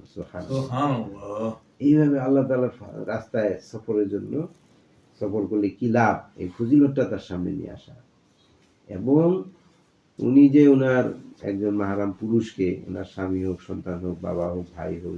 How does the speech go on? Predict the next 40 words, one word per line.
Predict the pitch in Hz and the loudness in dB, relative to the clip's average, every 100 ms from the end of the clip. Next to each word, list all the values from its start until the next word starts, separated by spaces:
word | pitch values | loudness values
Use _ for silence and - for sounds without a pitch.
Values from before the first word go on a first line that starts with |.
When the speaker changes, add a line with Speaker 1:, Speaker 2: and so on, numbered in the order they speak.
| 85 | -12
Speaker 1:
জামাই | 82 87 87 | -12 -12 -14
হোক, | 90 _ | -16 _
শ্বশুর | - - 82 85 | -20 -16 -10 -10
হোক, | 82 80 | -10 -14
ভাস্তা | 85 - 87 | -16 -14 -12
হোক, | 85 78 | -10 -12
ভাগিনা | 85 87 90 | -10 -8 -6
হোক, | 92 - - _ - - - - | -6 -8 -10 _ -20 -20 -20 -14
মামা | 90 90 90 | -6 -4 -2
হোক, | 92 90 | -4 -6
চাচা | 104 95 107 | -8 -6 -4
হোক, | 90 82 - | -4 -6 -8
এরকম | 95 110 110 104 | -12 -8 -8 -6
যত | 104 | -6
রকমের | 110 101 104 98 92 _ _ _ _ 85 | -4 -4 -4 -4 -8 _ _ _ _ -12
মাহারাম | 87 98 98 92 | -6 -4 -2 -2
পুরুষ | 107 113 107 | -2 -2 0
আছে, | 95 87 | -4 -6
তাদের | - 98 98 | -8 -6 -4
পিছনে | 95 98 95 | -6 -6 -4
মেহনত | 92 92 95 90 - | -4 -4 -6 -8 -8
করে | 90 85 - - - - _ _ | -8 -8 -12 -20 -20 -20 _ _
প্রথমে | 98 92 101 92 | -8 -4 -4 -4
তিন | 104 98 | -4 -2
দিনের | 98 98 | -2 -2
জন্য | 95 92 92 | -2 -2 -4
বের | 87 | -6
করলো, | 95 90 90 | -8 -6 -8
এরপরে | 92 90 90 | -6 -8 -8
তিন | - 90 | -8 -12
চিল্লার | 90 90 87 | -10 -10 -8
জন্য | 90 87 | -10 -12
তশকিল | 92 - 95 87 | -14 -12 -14 -10
করলো, | 90 87 85 _ _ _ _ _ _ _ 107 | -8 -8 -12 _ _ _ _ _ _ _ -2
এইভাবে | 104 101 92 | 0 0 -2
তিন | 98 90 | -4 -6
চিল্লার | 95 95 90 | -4 -4 -2
জন্য | 92 90 90 | -4 -4 -4
বের | 90 - | -6 -8
করলো। | 90 | -10